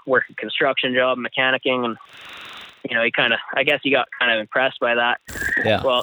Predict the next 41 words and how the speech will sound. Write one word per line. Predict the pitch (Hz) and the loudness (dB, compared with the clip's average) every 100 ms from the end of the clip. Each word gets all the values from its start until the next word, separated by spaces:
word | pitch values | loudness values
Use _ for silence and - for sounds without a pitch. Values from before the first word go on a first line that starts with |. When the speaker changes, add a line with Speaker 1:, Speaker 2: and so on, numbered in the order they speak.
| - | -2
Speaker 1:
he | - 135 | 0 2
ended | 143 151 139 | 2 0 -2
on | 131 | -6
it | - | -2
pretty | 190 170 | 2 2
abruptly, | 139 143 151 - 135 131 - - - - | 2 0 -2 -2 0 0 -4 -12 -8 0
and, | 127 120 120 | 0 0 -2
"Well, | 139 | 0
I | 147 143 | 0 0
gotta | 131 | 0
go." | 123 117 110 - _ | 0 0 -2 -8 _
So | 127 | -2
he | |
hangs | 117 139 123 | 0 0 0
up. | 135 143 - - - - - | -2 -2 -6 -14 -8 -8 -6
So | - | 0
Speaker 2:
Oh. | 120 - | 2 2
Speaker 1:
thirty | - 165 165 | 0 0 2
minutes | 151 139 - | 2 0 -2
later, | 123 143 156 123 | -2 0 2 2
I | 120 | 2
get | 131 120 | 0 -2
a | - | 0
text | 147 165 | -2 0
message | 147 120 113 120 | 0 0 -2 -4
from | - 120 120 | 0 0 0
him | 117 - - - - - - - - _ | -4 -8 -20 -20 -18 -16 -16 -18 -20 _
saying, | 143 135 127 117 - - - - - - - - 127 | 2 4 0 -4 -14 -20 -20 -18 -18 -16 -18 -6 -4
"I | |
think | - 165 151 | 2 2 2
you're | 143 | 0
gonna | 143 | 0
be | 135 | 0
a | 131 | -2
perfect | - 151 139 123 - | 0 -2 0 -4 -2
fit | 151 135 | 0 0
up | - | 0
north," | 120 147 131 - - - - - - _ | -2 0 -2 -6 -14 -14 -18 -18 -20 _
and | 127 117 110 107 | 0 0 -2 -2
which | 139 127 139 | -2 -2 0
wasn't, | 135 147 135 | 0 0 -2